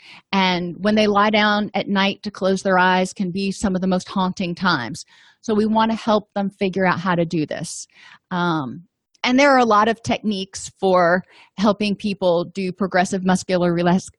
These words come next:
relaxation, mindfulness activities, meditations, to help them kind of quiet their mind. It's gonna depend on the client what needs to be done. Encourage people to exercise, eat a healthy diet,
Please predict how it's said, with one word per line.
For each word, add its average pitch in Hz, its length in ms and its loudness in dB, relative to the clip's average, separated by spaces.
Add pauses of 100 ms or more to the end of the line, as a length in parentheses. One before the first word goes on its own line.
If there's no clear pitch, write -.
(180)
relaxation, 180 840 0
mindfulness 185 560 0
activities, 170 760 -4
meditations, 175 880 -2 (640)
to 247 80 2
help 233 340 -2
them 214 460 -4 (440)
kind 196 220 2
of 185 100 -4
quiet 185 440 0
their 180 100 -2
mind. 151 400 -2 (420)
It's 208 160 -8
gonna 226 220 0
depend 202 500 0
on 185 220 0
the 180 80 -2
client 170 560 -2
what 175 300 -2
needs 160 260 -6
to - 80 -16
be 170 120 -8
done. 156 320 -6 (680)
Encourage 370 380 0
people 349 260 0
to - 180 -4
exercise, 226 720 0
eat 247 180 0
a 262 40 0
healthy 262 320 -2
diet, 226 500 4